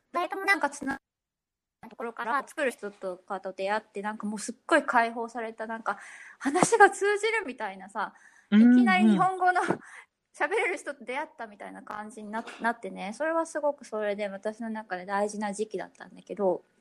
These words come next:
Speaker 2: うん。
Speaker 1: そことばっかりもういられないよねってなって、みんなもなんかそういう風になってきてるよね。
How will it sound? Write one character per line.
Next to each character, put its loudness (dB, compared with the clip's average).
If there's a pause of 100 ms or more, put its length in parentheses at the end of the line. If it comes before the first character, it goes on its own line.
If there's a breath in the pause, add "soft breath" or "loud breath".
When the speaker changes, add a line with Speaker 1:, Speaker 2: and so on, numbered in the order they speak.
Speaker 2:
う 2
ん。 0
Speaker 1:
そ 0
こ 6
と 6
ば 10
っ -2
か 2
り -2
も -6
う -6
い -6
ら -4
れ -8
な -6
い -10
よ -12
ね -6
っ -14
て -10
な -8
っ -18 (100)
て、 -4 (420 loud breath)
み -2
ん 0
な 4
も 0
な -2
ん -8
か -6
そ -8
う -4
い -6
う -10
風 -8
に -6
な 0
っ -8
て -20
き -20
て -6
る -8
よ -10
ね。 -6